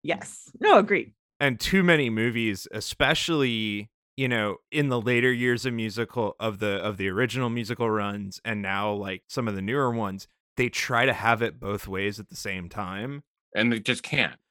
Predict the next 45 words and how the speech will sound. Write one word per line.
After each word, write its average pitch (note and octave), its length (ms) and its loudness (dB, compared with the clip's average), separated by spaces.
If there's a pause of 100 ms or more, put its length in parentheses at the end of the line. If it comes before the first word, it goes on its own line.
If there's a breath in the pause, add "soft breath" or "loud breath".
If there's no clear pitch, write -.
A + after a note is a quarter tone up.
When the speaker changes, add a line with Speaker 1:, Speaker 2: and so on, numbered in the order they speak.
(160)
Speaker 2:
And E3+ 160 6
that's E3+ 220 6
Speaker 1:
No. - 80 0
Speaker 2:
why E3+ 160 8
they're C3+ 200 4
so A#2+ 480 0 (140)
bad. A2 800 -4
Speaker 1:
Awful. - 400 -20 (240)
Speaker 2:
Because D3 380 4
they're D3 200 8
like, C#3+ 380 2
"Well, G#3+ 200 6
we're G#3 140 2
gonna A3 280 2
try A#3+ 340 -2
and G3+ 180 0
maybe G#3 300 -2
kinda F#3+ 300 -6
make F#3 220 -4
this F3+ 200 -4
work." F3+ 240 -2
And, E3 180 -4
and D3+ 220 -2
then D3+ 80 0
it's C#3+ 120 -4
like, D3 260 -4
"No, A2+ 560 -14 (280)
like, C3+ 180 -4
Speaker 1:
No. - 40 -20
Speaker 2:
fucking C#3 440 -4
no." - 440 -12 (180)
<laughs> - 640 -6
Speaker 3:
Making E3+ 580 4
Broadway C#3 520 6
shows B2+ 380 4
into B2+ 260 0
movies A#2+ 720 4
is B2 160 2
a A#2 80 0
great A#2+ 360 2
way A#2 240 4
to A#2+ 140 -6
make A2 300 2
theater G#2+ 380 4
accessible. C3+ 800 -2